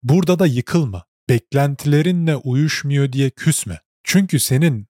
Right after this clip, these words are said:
kazandığın asıl değer o sonuç değil, süreç. O süreçte öğrendiklerin, o süreçte dönüştüğün kişilik. Sen zaten alman gerekeni aldın.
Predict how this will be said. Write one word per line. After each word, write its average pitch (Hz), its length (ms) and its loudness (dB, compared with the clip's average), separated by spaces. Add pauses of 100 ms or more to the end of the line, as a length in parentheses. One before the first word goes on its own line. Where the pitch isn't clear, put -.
(120)
kazandığın 139 760 0
asıl 143 420 -2
değer 143 380 -2 (120)
o 139 100 0
sonuç 127 480 -4
değil, 120 260 -4 (300)
süreç. - 540 -4 (320)
O 143 80 0
süreçte 131 400 0
öğrendiklerin, 117 680 -2 (360)
o 151 120 0
süreçte 135 520 0
dönüştüğün 120 480 -2
kişilik. - 540 -8 (400)
Sen 190 220 0
zaten 135 380 0
alman 131 320 0
gerekeni 117 380 -2
aldın. 98 320 -6